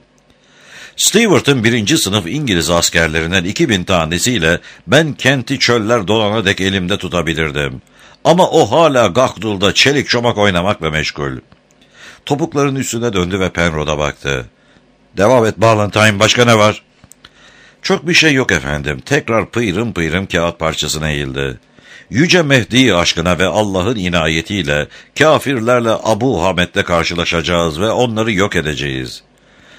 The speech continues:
Penrod başını kaldırıp baktı. Hepsi bu. Said'in kağıdı bu kadarına izin vermiş belli ki. "Bizi rahatlatacak çok az şey var," dedi Gordon ve "Nil alçalıyor."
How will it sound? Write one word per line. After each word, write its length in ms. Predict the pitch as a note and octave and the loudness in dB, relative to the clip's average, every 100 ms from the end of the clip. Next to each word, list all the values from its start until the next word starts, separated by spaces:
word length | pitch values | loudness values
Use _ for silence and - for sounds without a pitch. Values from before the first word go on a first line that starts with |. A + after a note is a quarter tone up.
| _ | _
Penrod 400 | C3 D3+ D#3+ D#3+ | -2 0 0 0
başını 300 | B2+ B2 B2 | -2 -2 -4
kaldırıp 480 | - E2+ D2 F2+ F2 | -4 -4 -2 -6 -4
baktı. 500 | D#2 C#2+ - C2 A#1 - _ | -4 -4 -8 -8 -8 -14 _
Hepsi 420 | D3 E3 - C3 | -2 0 0 0
bu. 220 | E2 C2 - - - _ | 0 -4 -8 -20 -20 _
Said'in 560 | - C3 D3 B2+ E3 D#3 | 0 2 2 2 -2 -2
kağıdı 440 | E2+ C#2+ D2+ G2+ | -4 -2 -4 -4
bu 80 | C3 | -4
kadarına 380 | B2 A2 A2+ A#2+ | -2 0 0 -2
izin 380 | G#2 G#2 G#2 | -2 -2 -2
vermiş 380 | D2+ C#2+ C#2 - | -2 -4 -4 -4
belli 320 | D2+ C#2+ C#2 | -4 -4 -6
ki. 280 | C2+ C#2 B1+ - _ _ _ _ _ _ _ _ _ _ _ _ _ _ - - - - | -6 -6 -6 -12 _ _ _ _ _ _ _ _ _ _ _ _ _ _ -20 -20 -20 -12
"Bizi 260 | D#2 F#2 F#2 | -4 0 4
rahatlatacak 720 | F2 F2+ F2+ F#2 G#2 A2+ - | 4 4 2 2 2 2 2
çok 200 | C#3 A2 | 0 2
az 160 | F2 D#2 | 2 2
şey 260 | E2 D#2 | 0 0
var," 180 | D#2 D#2 | 0 -2
dedi 180 | D#2 E2+ | -2 -2
Gordon 440 | D#2+ E2 A2+ A2 | -2 -2 -2 0
ve 180 | A2 G#2 | 0 2
"Nil 220 | C3 D3 | 0 0
alçalıyor." 800 | G#2 A#2+ A2+ B2 A2+ D#2 C#2 - | 0 0 2 0 2 0 -2 -8